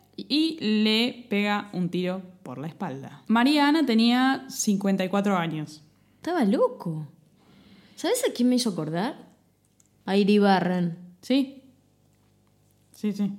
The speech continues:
Speaker 2: Como saña, ¿no? Como, "A mi familia la voy a boletear toda".
Speaker 1: Mateo vuelve a la otra estancia, a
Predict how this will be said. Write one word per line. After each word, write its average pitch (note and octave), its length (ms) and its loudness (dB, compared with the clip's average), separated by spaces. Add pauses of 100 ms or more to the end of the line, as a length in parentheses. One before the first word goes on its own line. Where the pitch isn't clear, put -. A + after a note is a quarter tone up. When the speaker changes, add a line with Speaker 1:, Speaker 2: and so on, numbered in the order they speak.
Speaker 2:
Como G3+ 420 0
saña, F#3+ 540 2
¿no? A3 260 -2
Como, E3+ 680 -2 (220)
"A F3+ 60 2
mi G#3 120 6
familia A3 460 2
la F#3 100 2
voy G#3+ 120 2
a G#3 60 2
boletear G3 540 2
toda". D#3+ 480 -4 (320)
Speaker 1:
Mateo D#4 440 2
vuelve C#4+ 840 2
a F#3 120 2
la G3 160 4
otra C#4 160 0
estancia, G#3 640 0
a E3+ 260 0